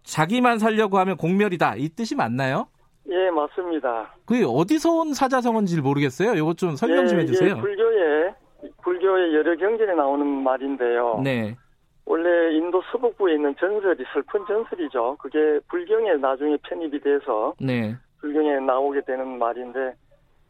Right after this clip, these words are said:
Speaker 2: 원래 머리가 두 개인 새인-, 새인데
Speaker 1: 머리가 두
Speaker 2: 몸은
Speaker 1: 개인 새.
Speaker 2: 하나이고,
Speaker 1: 예,
Speaker 2: 예,
Speaker 1: 예.
Speaker 2: 몸은 하나이고.
Speaker 1: 예.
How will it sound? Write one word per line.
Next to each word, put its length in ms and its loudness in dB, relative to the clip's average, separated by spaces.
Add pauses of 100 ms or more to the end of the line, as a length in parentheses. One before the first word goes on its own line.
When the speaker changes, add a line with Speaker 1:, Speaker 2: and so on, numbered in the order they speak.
(200)
Speaker 2:
원래 340 2
머리가 440 2
두 180 -2
개인 480 0
새인-, 320 0 (140)
새인데 640 -2
Speaker 1:
머리가 320 0
두 160 0
Speaker 2:
몸은 160 4
Speaker 1:
개인 160 4
새. 80 2
Speaker 2:
하나이고, 420 2
Speaker 1:
예, 60 2
Speaker 2:
예, 240 2
Speaker 1:
예. 80 -2
Speaker 2:
몸은 260 2
하나이고. 560 0
Speaker 1:
예. 380 -2